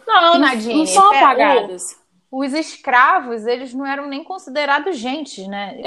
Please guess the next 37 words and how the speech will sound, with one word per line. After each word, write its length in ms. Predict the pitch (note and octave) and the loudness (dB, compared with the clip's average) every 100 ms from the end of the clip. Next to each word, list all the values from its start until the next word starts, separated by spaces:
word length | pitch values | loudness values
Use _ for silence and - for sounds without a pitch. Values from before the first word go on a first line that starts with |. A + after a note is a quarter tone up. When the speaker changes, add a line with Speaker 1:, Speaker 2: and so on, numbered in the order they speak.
| F#4 | -4
Speaker 1:
Os, 60 | G3+ | -2
o, 80 | G#3+ | -2
Speaker 2:
Exatamente. 540 | G3 F#3+ G#3+ G#3 G3 | -2 -2 -2 0 0
Speaker 1:
as 240 | G3+ A3 | 0 0
pessoas 640 | - B3 A#3+ - B3+ B3 A#3+ | 2 0 0 -2 2 2 0
escravizadas, 960 | A#3 - A#3 G#3+ G#3 G3 E3+ D#3 E3 F3 | -6 -6 -2 -2 -2 -2 -2 -2 -8 -16
entendeu? 460 | F3+ G3 G#3 A3 | -18 -10 -4 -2
Speaker 2:
Sim, 120 | G3 | 2
Speaker 1:
Então, 120 | D4+ D4 | 4 4
assim, 260 | D4 C#4+ | 2 -2
Speaker 2:
é. 360 | G#3+ G3+ F3 - - _ - | -2 -4 -8 -16 -20 _ -4
Speaker 1:
o 140 | B3 B3 | -4 -4
povo 480 | - C#4+ F4 F#4+ | 4 6 6 2
que, 460 | F#4+ E4 D#4 C#4 G3+ - | -4 -6 -2 -2 -2 -6
que 440 | - B3+ A#3 G#3+ | -8 -6 -6 -4
o 80 | A3+ | -4
governo 500 | G#3 B3 A3 B3 A#3+ | 0 -2 2 0 0
trouxe 300 | A3+ A3+ A3+ | -4 -6 -6
pra 180 | A3+ G#3 | -4 -2
cá, 400 | G#3+ G3 G#3 D#4 | -2 -2 2 2
os 120 | C4+ | 0
imigrantes, 800 | A#3 A#3+ A3+ G3+ A3+ E4+ E4 - | -8 -8 -8 -6 -4 -6 -10 -18
pelo 360 | - D4 G#4+ G#4 | -4 -2 0 -2
menos 240 | D#4 G4 | -6 -4
eles 220 | G#4 A4+ E4 | -2 0 2
eram 240 | F4 F4 | 2 0
vistos 240 | A#3 F4 | -6 -10
como 300 | - G#4 C5+ | -10 -6 -6
gente. 640 | C4+ C4 C4+ - - D#3 _ - | -4 -6 -8 -12 -18 -20 _ -6
Speaker 2:
Exatamente. 680 | A#3 A#3 A3+ C#4+ G4+ F4+ F4+ | -6 -4 -2 -2 -2 -6 0
Speaker 1:
Ah, 200 | E4 C4 | 2 2
então, 140 | A#3 C#4+ | -2 -6
ah, 220 | D#4 F4+ D#4 | -4 -2 -4
uma 200 | D4+ D#4 | -6 -8
gentinha 680 | B3 E4+ D#4+ - D#4 D#4+ C#4+ | -8 -12 -14 -14 -10 -8 -8
vindo 320 | A3+ C#4 C4+ | -6 -8 -4
aí. 480 | C4 A#3 F#3 - | -4 -4 -6 -10